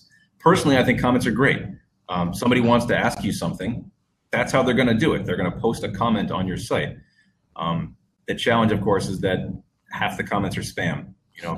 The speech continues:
"Come get my," it, I, I've been seeing a lot of, uh, spam for spellcasters. Who's falling for this? Like, who's actually signing up with a spellcaster? I, I don't get it. Um, dealing, cutting through that is, uh,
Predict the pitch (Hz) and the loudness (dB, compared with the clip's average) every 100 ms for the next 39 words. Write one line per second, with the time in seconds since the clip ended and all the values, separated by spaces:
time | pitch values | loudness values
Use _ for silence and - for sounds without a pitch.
0 | - 95 107 95 92 90 - - _ _ | -6 -6 -4 -4 -4 -8 -10 -14 _ _
1 | _ _ _ _ _ _ - 113 - - | _ _ _ _ _ _ -4 -4 -4 -10
2 | - _ _ 120 - - 127 131 143 160 | -14 _ _ -14 -14 -4 0 2 4 4
3 | 139 135 123 117 - 117 104 - 120 117 | 6 6 6 4 0 0 0 0 0 0
4 | 117 107 - - 110 110 87 - 82 71 | 0 -2 -4 -2 -2 0 -4 -6 -8 -12
5 | - - 214 220 - 156 185 143 - 73 | -14 -4 2 2 2 -2 2 0 0 -4
6 | - - _ - 127 131 127 240 - - | -6 -10 _ -10 -2 0 4 4 2 0
7 | 175 - - - - - 151 160 139 139 | -8 -12 -16 -14 -10 -4 -2 0 -2 -2
8 | - - - - 117 - - - - - | -6 -10 -6 -4 -4 -4 -8 -8 -14 -16
9 | - - - 143 - 117 - - - - | -14 -8 -4 -4 -4 -4 -4 -6 -16 -12
10 | 98 - - 101 101 101 - - - _ | -8 -8 -10 -12 -14 -16 -20 -20 -20 _
11 | _ _ _ 127 147 139 90 - - - | _ _ _ 0 4 4 2 -4 -4 0
12 | 160 143 - 143 135 120 95 87 - - | 4 4 2 2 4 2 -2 -4 -10 -10
13 | 95 | -6